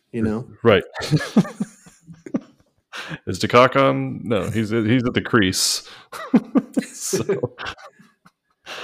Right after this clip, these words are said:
Speaker 2: um,
Speaker 1: Get your head out of the gully.
Speaker 2: It's late. <laughs> But, yeah,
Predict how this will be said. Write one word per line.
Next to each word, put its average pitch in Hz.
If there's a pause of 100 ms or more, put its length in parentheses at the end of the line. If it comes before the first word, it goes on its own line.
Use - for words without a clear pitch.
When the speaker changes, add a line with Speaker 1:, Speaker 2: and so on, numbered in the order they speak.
(220)
Speaker 2:
um, 98
Speaker 1:
Get 147
your 131
head 120
out 120
of 110
the 107
gully. 101 (580)
Speaker 2:
It's 98
late. 90
<laughs> - (2250)
But, 104
yeah, 139